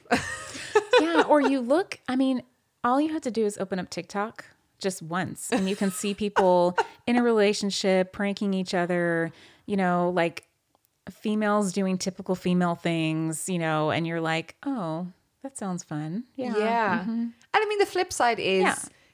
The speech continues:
Speaker 1: TikTok is not real life.
Speaker 2: It's not.
Speaker 1: People are only sharing the
Speaker 2: I
Speaker 1: good things
Speaker 2: know.
Speaker 1: or a carefully curated
Speaker 2: Mm.
Speaker 1: vulnerability, quote unquote,
Speaker 2: Yes.
Speaker 1: post.
Speaker 2: Oh my
Speaker 1: Um,
Speaker 2: gosh.
Speaker 1: which, by the
Speaker 2: Yeah.
Speaker 1: way, <laughs> I posted one of those.
Speaker 2: <laughs>
Speaker 1: It was
Speaker 2: I
Speaker 1: heavily
Speaker 2: think,
Speaker 1: curated.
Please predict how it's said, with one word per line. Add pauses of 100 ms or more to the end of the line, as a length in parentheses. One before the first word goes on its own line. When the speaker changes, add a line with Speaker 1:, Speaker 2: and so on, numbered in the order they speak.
(140)
Speaker 1:
TikTok
is
not
real
life.
Speaker 2:
It's
not. (140)
Speaker 1:
People
are
only
sharing (260)
the
Speaker 2:
I
Speaker 1:
good
things
Speaker 2:
know.
Speaker 1:
or
a
carefully
curated
Speaker 2:
Mm.
Speaker 1:
vulnerability, (300)
quote
unquote,
Speaker 2:
Yes.
Speaker 1:
post.
Speaker 2:
Oh
my
Speaker 1:
Um,
Speaker 2:
gosh.
Speaker 1:
which,
by
the
Speaker 2:
Yeah.
Speaker 1:
way,
<laughs>
I
posted
one
of
those.
Speaker 2:
<laughs> (460)
Speaker 1:
It
was
Speaker 2:
I
Speaker 1:
heavily
Speaker 2:
think,
Speaker 1:
curated.